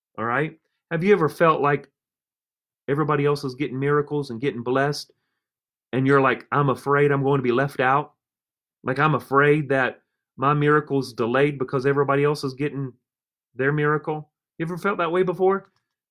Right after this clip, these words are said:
And here, Jairus, Jairus, Jairus is begging Jesus, "Come to my house." And in the meantime, his daughter is dying.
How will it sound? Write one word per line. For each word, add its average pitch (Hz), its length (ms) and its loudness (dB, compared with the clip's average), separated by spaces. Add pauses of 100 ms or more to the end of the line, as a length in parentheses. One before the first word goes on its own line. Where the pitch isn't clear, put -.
(140)
And 143 120 -2
here, 170 440 4
Jairus, 180 760 2 (160)
Jairus, 160 500 0 (140)
Jairus 151 540 0 (720)
is 147 180 0
begging 160 460 2
Jesus, 120 400 -8
"Come 180 260 -4
to 151 80 -4
my 143 140 -2
house." 139 420 -2
And 151 140 -2
in 156 100 0
the 139 80 2
meantime, 147 760 -2 (920)
his 185 180 6
daughter 180 440 4
is 139 120 -2
dying. 156 560 0